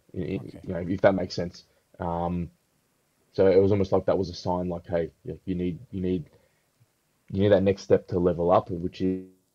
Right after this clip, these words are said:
Speaker 1: is on, on that spiritual level of, of finding Islam. So I think that's there now.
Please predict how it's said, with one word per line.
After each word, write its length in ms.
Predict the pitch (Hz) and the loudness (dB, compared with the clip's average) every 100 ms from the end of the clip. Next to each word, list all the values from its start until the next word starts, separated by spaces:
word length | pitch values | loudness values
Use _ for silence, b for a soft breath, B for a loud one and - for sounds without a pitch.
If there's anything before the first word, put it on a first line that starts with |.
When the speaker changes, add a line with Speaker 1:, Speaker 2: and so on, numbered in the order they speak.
| _ - | _ -10
Speaker 1:
is 360 | 87 - - _ _ _ _ _ | -8 -8 -14 _ _ _ _ _
on, 140 | 92 90 | -4 -4
on 260 | 92 87 | -4 -4
that 160 | 87 87 | -6 -8
spiritual 380 | - 95 - 87 | 0 2 2 0
level 260 | 85 85 | -2 -2
of, 80 | 80 - - | -6 -10 -16
of 100 | - | -6
finding 260 | 90 85 | -6 -4
Islam. 360 | 85 87 82 80 | -6 -4 -6 -8
So 140 | 82 | -8
I 40 | 82 | -6
think 180 | 90 | -6
that's 200 | 82 82 | -4 -6
there 160 | - 85 | -4 -4
now. 180 | 82 | -4